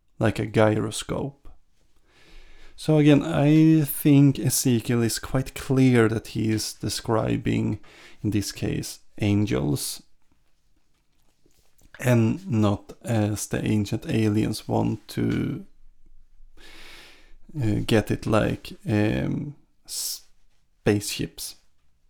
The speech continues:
Uh, again, he has a lot of words, and he don't really touch on anything that sounds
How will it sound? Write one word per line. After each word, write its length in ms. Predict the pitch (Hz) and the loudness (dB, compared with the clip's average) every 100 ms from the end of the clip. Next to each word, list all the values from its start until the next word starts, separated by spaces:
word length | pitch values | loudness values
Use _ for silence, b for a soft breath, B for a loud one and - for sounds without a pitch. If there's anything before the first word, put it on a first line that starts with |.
| _ _ _ 127 | _ _ _ -4
Uh, 320 | 120 131 - | -2 -2 -2
again, 240 | 117 131 | 0 0
he 220 | 107 139 | 2 2
has 240 | 117 123 - | 2 2 0
a 60 | |
lot 460 | 120 117 123 143 - | -2 -2 0 -2 0
of 380 | 123 113 110 110 | -2 -4 -6 0
words, 640 | 110 117 110 110 101 - - | 4 6 4 2 -4 -8 -6
and 200 | 117 107 | -2 -2
he 100 | 107 | -2
don't 280 | 117 110 - | -4 -4 -4
really 160 | 117 - | -8 -10
touch 340 | - 113 - 117 | -8 -8 -6 -4
on 200 | 113 - - | -6 -8 -6
anything 640 | 113 113 117 - 110 107 | -2 0 0 0 0 0
that 180 | 107 110 | 0 -6
sounds 440 | - 110 107 107 | -4 -2 -2 -2